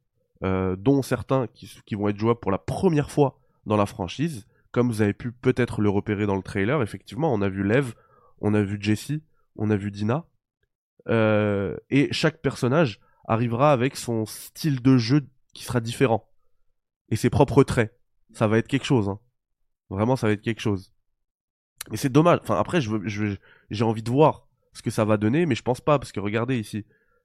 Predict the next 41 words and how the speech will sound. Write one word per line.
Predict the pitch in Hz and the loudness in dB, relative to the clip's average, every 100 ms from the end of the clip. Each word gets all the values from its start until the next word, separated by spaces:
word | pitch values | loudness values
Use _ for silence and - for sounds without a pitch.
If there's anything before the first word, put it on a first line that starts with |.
| _ | _
Euh, | 101 98 98 95 | 0 2 0 0
il | |
y | 95 | -2
a | |
écrit, | 98 - 117 | -4 -4 -2
euh, | 98 95 92 87 85 - - - | -2 -2 -4 -6 -8 -10 -10 -12
su-, | - - 101 | -12 -10 -10
tu | - | -4
dois | 104 101 | -2 -2
survivre | 101 101 110 101 | -2 -4 -6 -4
pendant | 98 98 98 95 95 92 _ _ - | -2 0 0 0 -2 -4 _ _ -4
une | 113 | -2
minute | 107 107 98 | 0 -2 -2
vingt-quatre. | 101 - 131 - | -4 0 -4 -2
Enfin, | 104 - _ _ | -6 -6 _ _
il | 104 | -4
y | |
a | - | 0
aucune | 131 - 139 131 101 | -2 0 -2 -2 -2
mention | 113 110 - 131 120 - _ _ 101 | -2 -2 -2 -4 -4 -8 _ _ -10
de, | 98 95 95 92 | -4 -2 -2 -4
de, | 95 95 | -4 -4
d'un | 90 98 | -2 0
mode | 101 98 | 0 0
multijoueur, | 98 - 101 117 135 | -6 -6 -2 0 0
mais | 98 | -2
c'est | 107 | 0
dommage. | 110 123 95 - _ _ - | 0 2 0 -6 _ _ -4
Ça | 104 | -2
aurait | 101 | 0
été | 117 | -4
cool | - 151 123 | -4 -2 0
de | 107 | -2
pouvoir, | - 104 113 - _ _ _ | -2 -2 -2 -4 _ _ _
euh, | - 95 85 | -6 -4 -2
résister | 104 104 110 - | -2 -4 -8 -4
à | 117 | -2
des | 104 | -2
vagues | 98 117 117 | 0 0 0
comme | - 107 | -2 -4
ça, | 104 131 | -2 -6